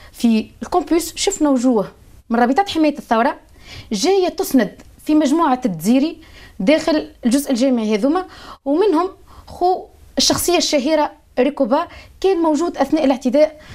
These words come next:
على الرفيقين. كذلك اليوم حركة النهضة قاعدة تجند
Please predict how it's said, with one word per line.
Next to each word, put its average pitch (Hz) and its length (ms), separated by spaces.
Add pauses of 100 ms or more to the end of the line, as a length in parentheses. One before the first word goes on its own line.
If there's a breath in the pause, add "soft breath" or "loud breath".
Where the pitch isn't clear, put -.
(180 loud breath)
على 247 200
الرفيقين. 240 580 (760)
كذلك 277 520 (340 loud breath)
اليوم 247 240
حركة 277 360
النهضة 233 360 (320)
قاعدة 226 360
تجند 214 520